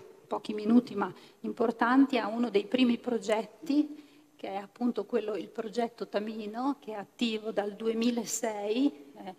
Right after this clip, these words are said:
al Policlinico Sant'Orsola di Bologna. Eh, è un progetto che dall'inizio è stato sostenuto direttamente dal maestro Claudio Abbado e dall'orchestra Mozart, che, e che successivamente ha avuto nell'associazione Mozart quattordici,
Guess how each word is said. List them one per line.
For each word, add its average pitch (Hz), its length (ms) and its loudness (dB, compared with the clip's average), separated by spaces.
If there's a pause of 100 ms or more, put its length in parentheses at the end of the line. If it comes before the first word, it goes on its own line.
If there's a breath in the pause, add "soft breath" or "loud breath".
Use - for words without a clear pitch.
(260 loud breath)
al 202 140 -4
Policlinico 208 680 -6
Sant'Orsola 202 680 -6
di 196 140 -8
Bologna. 208 680 -4 (580 loud breath)
Eh, 208 440 -8
è - 80 -2
un 233 120 2
progetto 247 580 0
che 214 560 2
dall'inizio 214 720 2
è 190 40 0
stato 190 360 -8
sostenuto 220 760 4
direttamente 190 960 -6 (340 loud breath)
dal 202 160 -10
maestro 185 420 -2
Claudio 190 400 -4
Abbado 185 580 -8 (420 soft breath)
e 190 100 -6
dall'orchestra 196 680 -4
Mozart, 226 560 -2
che, 247 180 -2
e 196 140 -12
che 233 140 -2
successivamente 240 1120 -2
ha 208 140 -2
avuto 214 380 -4
nell'associazione 202 800 -10
Mozart 196 400 -8
quattordici, 202 880 -2